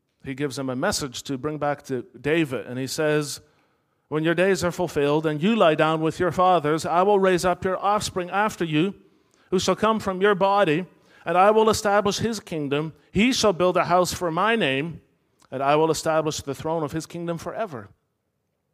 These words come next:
So this promise is not a promise just for David as an individual. This was part of God's work in history to prepare for the coming of the Messiah.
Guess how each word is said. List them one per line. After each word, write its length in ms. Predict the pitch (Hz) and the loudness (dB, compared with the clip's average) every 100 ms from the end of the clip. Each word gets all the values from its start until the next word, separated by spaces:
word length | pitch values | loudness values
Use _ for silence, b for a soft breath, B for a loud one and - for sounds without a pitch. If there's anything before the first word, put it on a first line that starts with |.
| _ _ _ _ _ _ _ _ _ _ _ _ _ _ _ _ b b | _ _ _ _ _ _ _ _ _ _ _ _ _ _ _ _ b b
So 160 | - 220 | 2 4
this 160 | 214 | 4
promise 420 | - 247 254 247 208 | 2 2 2 0 0
is 100 | 196 | 0
not 240 | 233 240 | 2 2
a 60 | 214 | 2
promise 500 | 196 202 208 190 - | 2 0 2 0 -2
just 360 | - 208 - | 2 2 0
for 240 | - 202 185 | 0 0 2
David 480 | 185 208 156 131 - - _ _ _ _ _ _ _ _ - | 4 4 2 -6 -8 -20 _ _ _ _ _ _ _ _ -6
as 160 | 151 | -4
an 80 | 165 | -4
individual. 720 | 170 156 147 180 165 123 98 _ | -4 -2 0 0 0 -2 -4 _
This 160 | 180 180 | -6 -6
was 100 | 180 | -6
part 240 | 180 185 | 0 0
of 80 | 147 | 0
God's 300 | 160 165 131 | 0 -2 -2
work 280 | 139 170 170 | -2 -2 -2
in 120 | 165 | -8
history 500 | 123 147 - 165 151 | -6 -8 -6 -6 -6
to 140 | 147 | -8
prepare 360 | 131 131 131 143 | -12 -10 -4 -4
for 120 | 135 | -6
the 100 | 131 | -10
coming 300 | - 127 131 | -10 -8 -8
of 100 | 123 | -8
the 80 | 117 | -8
Messiah. 600 | 113 110 135 131 123 110 | -8 -4 0 0 0 -4